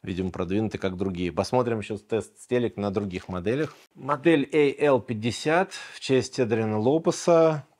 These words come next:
Так, ну здесь стелька вообще у нас приклеена. То есть здесь у нас получается больше в подошве амортизация идет.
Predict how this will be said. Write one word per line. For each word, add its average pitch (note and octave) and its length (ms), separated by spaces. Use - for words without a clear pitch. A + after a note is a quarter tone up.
Так, G2 260
ну G#2+ 120
здесь A#2 240
стелька A2 380
вообще G2+ 260
у A#2 80
нас C3 180
приклеена. C#3+ 800
То G2+ 80
есть F2+ 100
здесь G2+ 260
у G#2+ 40
нас G#2 120
получается G2+ 680
больше G2+ 560
в G2 360
подошве A2+ 640
амортизация A#2+ 880
идет. A#2+ 420